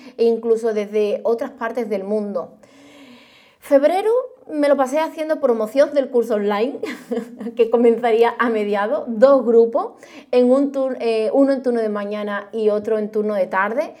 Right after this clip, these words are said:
Abrí las plazas para quince personas en cada grupo y en uno fueron diecisiete y en otro veinticuatro. Para mí, toda una bendición y para el equipo con el que trabajo, una bendición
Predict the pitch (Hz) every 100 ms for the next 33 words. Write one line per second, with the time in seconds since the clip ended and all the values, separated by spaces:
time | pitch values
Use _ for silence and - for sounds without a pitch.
0 | - - - 240 220 208 233 285 302 285
1 | 269 262 226 226 247 247 226 202 185 185
2 | - 254 262 254 240 208 214 214 220 214
3 | 202 208 208 196 196 202 254 285 - -
4 | - 277 _ - 247 247 240 233 247 277
5 | 269 247 233 233 233 226 240 277 247 233
6 | 220 240 240 233 208 214 233 254 247 208
7 | 208 208 185 190 180 170 160 - 208 -
8 | 226 226 240 302 - 233 214 208 208 202
9 | 208 311 254 - - - 220 214 185 180
10 | 175 196 - 208 220 208 202 208 208 208
11 | 226 285 285 - 214 214 226 226 254 311